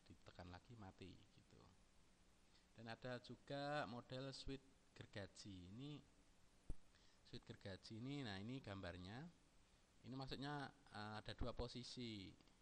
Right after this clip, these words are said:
Misal-, misalkan di sepeda motor itu ada, eh, saklar-saklar lampu jauh, lampu dekat, misal dulu, zaman dulu, motor-motor zaman dulu masih ada yang seperti itu. Atau ya on off juga bisa.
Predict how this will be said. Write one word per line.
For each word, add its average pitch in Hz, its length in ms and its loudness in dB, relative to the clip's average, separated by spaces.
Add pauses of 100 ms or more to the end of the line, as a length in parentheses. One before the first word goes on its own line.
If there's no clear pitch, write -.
(560)
Misal-, 107 480 0
misalkan 113 480 2
di 117 80 -2
sepeda 110 320 0
motor 104 320 2
itu 127 560 0
ada, 95 640 -2 (800)
eh, 92 560 -2
saklar-saklar 98 880 2 (960)
lampu 104 240 4
jauh, 113 240 2
lampu 107 240 2
dekat, - 400 2
misal 98 400 -4
dulu, 95 320 0 (240)
zaman 95 320 0
dulu, 113 400 4
motor-motor 98 560 8
zaman 92 320 -4
dulu 92 240 -6
masih 92 240 -4
ada - 160 -6
yang 90 160 -2 (560)
seperti - 400 -2
itu. - 160 -12 (720)
Atau 139 240 4
ya 127 160 8
on 135 220 4
off 160 160 10
juga - 240 2
bisa. 107 340 0